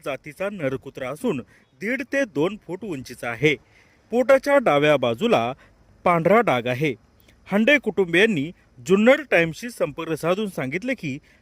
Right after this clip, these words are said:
"टायटन हा आमच्या कुटुंबाचा अविभाज्य घटक आहे." तो बेपत्ता झाल्यामुळे हांडे कुटुंबीय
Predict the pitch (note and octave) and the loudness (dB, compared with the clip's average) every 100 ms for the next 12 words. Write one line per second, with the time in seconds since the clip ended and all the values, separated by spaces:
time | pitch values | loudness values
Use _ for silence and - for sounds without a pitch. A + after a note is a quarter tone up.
0 | _ F#3 G#3 A#3 D#3 E3 - _ - A#3 | _ 2 2 4 2 0 -12 _ -6 -2
1 | A3+ G3 F3+ A3+ A3+ F#3 - F3 F#3+ G#3 | -2 -4 -4 -4 -4 -12 -12 -2 -2 -2
2 | D3+ D#3 - E3+ F#3+ F3 F3 C#3+ G3 E3+ | -6 -6 -10 -10 -10 -6 -8 -6 -10 -10
3 | C3+ C#3 C#3 E3+ C3+ _ _ _ _ B3 | -12 -10 -6 -6 -6 _ _ _ _ -2
4 | A3 G#3+ G3 G#3 G#3+ G3 D#3+ E3+ F3 G3+ | 0 -4 -2 -4 -6 -8 -4 -2 2 2
5 | C#3 - _ _ E3+ G3 A3 D#3 F#3+ A3+ | 2 -2 _ _ -6 -2 -2 -4 -10 -4
6 | G#3 C3+ | 0 0